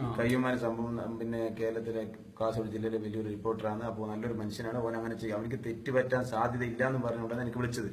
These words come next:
Speaker 1: ആഹാ.
Speaker 2: അപ്പൊ ഞാൻ പറഞ്ഞു, "ഇത് സത്യം പറഞ്ഞുകൊടുത്ത് തെറ്റ് പറ്റാൻ സാധ്യത ഇല്ലാതെയാണെങ്കിലും, പക്ഷെ മി-, അവർക്ക് ഇന്ന് പറ്റിയിട്ടുള്ള തെറ്റാണ്.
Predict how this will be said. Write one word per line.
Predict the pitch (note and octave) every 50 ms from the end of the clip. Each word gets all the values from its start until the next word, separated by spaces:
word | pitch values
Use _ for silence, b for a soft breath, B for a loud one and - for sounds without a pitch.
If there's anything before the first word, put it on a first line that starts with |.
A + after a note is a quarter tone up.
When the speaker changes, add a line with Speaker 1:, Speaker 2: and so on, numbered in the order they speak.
| - - C#3
Speaker 1:
ആഹാ. | C3 A2+ A#2 A2+ G2+ B B B B B B -
Speaker 2:
അപ്പൊ | B2 B2+ D3
ഞാൻ | C#3+ C3+ C3 C3+ D3+ D#3+ D#3+
പറഞ്ഞു, | D#3 D#3 D3+ D3+
"ഇത് | D3+ D3 D3+
സത്യം | C3+ C#3 C3 - D3+ D3 D3
പറഞ്ഞുകൊടുത്ത് | C#3+ C3+ C3 C3 B2 A#2 C3+ C3+ D3 C#3+ - - -
തെറ്റ് | A#2+ A#2 A#2 - - D3+
പറ്റാൻ | C#3 C#3+ C#3 D3 D3 C#3+
സാധ്യത | C3 C3 B2+ B2+ C3 C3+ B2
ഇല്ലാതെയാണെങ്കിലും, | B2 C3 C3 C3+ C3+ B2+ B2 B2 A#2+ A#2+ B2 B2 A#2+ B2 A#2 C3 B2+ -
പക്ഷെ | A#2 A2+ - -
മി-, | B2 A#2 A#2 A#2+ -
അവർക്ക് | A2 A#2 B2+ B2+ B2+
ഇന്ന് | C3+ B2 B2+ C#3 D3+ D3+ D3 - D3+ -
പറ്റിയിട്ടുള്ള | B2 A#2+ A#2+ B2+ A#2+ A#2 B2 A#2+ -
തെറ്റാണ്. | A#2+ A#2 - C3 B2 A2+ G#2+